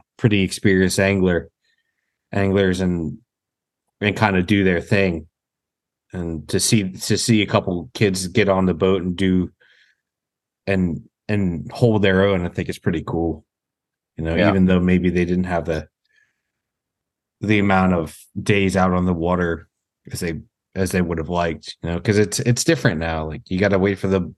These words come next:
Speaker 1: the boss to come fishing. And, um, if you
Speaker 2: Yep.
Speaker 1: do work on a,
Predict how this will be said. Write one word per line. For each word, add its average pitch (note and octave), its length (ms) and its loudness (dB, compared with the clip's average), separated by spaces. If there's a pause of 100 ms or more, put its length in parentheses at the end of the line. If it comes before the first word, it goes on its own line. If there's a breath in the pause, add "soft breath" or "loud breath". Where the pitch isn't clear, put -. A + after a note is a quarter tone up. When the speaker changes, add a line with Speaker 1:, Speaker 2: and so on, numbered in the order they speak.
Speaker 1:
the G#2 100 2
boss A2 320 2
to - 80 -8
come E2 220 -10
fishing. D#2+ 400 -8
And, D#2 220 -12 (1080 soft breath)
um, D#2 460 -10 (240)
if A#2+ 180 2
you C3 60 6
Speaker 2:
Yep. B2+ 80 4
Speaker 1:
do D3+ 160 4
work C#3+ 220 2
on C#3 100 6
a, A#2+ 160 0